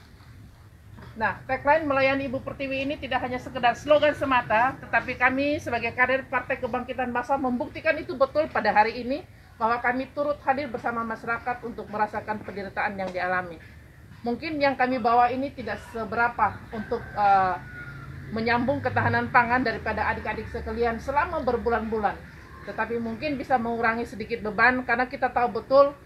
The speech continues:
adik-adik yang tinggal di kos, beberapa waktu yang lalu sudah ada sembako presiden sebanyak lima ribu paket.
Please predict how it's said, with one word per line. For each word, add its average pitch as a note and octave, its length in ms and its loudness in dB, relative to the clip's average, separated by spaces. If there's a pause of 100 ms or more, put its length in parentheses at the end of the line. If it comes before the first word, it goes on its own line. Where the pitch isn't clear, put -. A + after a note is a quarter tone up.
(340)
adik-adik A3+ 480 2
yang A#3 240 0
tinggal G#3+ 240 2
di G3 160 -4
kos, - 560 6 (540)
beberapa G#3 400 4
waktu A#3+ 320 2
yang A#3 80 2
lalu C4 160 4
sudah A3+ 240 0
ada A3+ 80 0
sembako A#3+ 480 0
presiden B3+ 640 2 (240)
sebanyak A#3 400 0
lima A#3 240 0
ribu A3 240 -2
paket. A#3+ 320 2